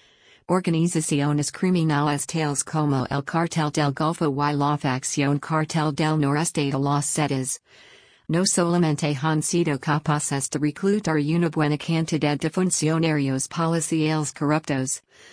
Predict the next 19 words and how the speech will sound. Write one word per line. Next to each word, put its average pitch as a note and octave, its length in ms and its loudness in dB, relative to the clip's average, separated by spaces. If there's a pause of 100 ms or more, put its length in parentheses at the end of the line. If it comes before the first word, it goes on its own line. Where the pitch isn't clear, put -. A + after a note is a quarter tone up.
(500)
sino E3+ 400 2
que D#3+ 300 0
existe D3+ 500 0
además C3+ 760 -2 (180)
una G#3 220 4
larga F3 340 2
historia D#3 640 0
de C#3 120 -4
carteles D3 680 -2
de D3 100 -2
la D3+ 220 2
droga D#3 400 0
trabajando D3+ 880 0
con D#3 240 0
el D3+ 140 2
actual C#3+ 460 0
gobernador D3+ 680 0
de C#3 80 0
Tamaulipas, D3+ 1040 -2